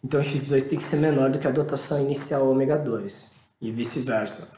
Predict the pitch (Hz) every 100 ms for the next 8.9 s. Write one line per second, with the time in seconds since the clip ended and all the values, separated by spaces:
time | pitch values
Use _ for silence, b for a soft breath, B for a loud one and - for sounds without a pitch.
0 | - - 117 113 - 113 120 135 - _
1 | _ _ _ _ _ _ _ _ _ _
2 | _ _ _ _ _ _ - 120 127 -
3 | 151 135 135 - - 139 - 135 143 123
4 | 113 117 127 117 120 120 131 113 123 123
5 | - 131 113 113 120 123 127 123 123 -
6 | 135 127 117 107 110 110 - 120 123 127
7 | 135 135 165 160 156 165 151 - 170 147
8 | 151 135 151 147 160 135 113 104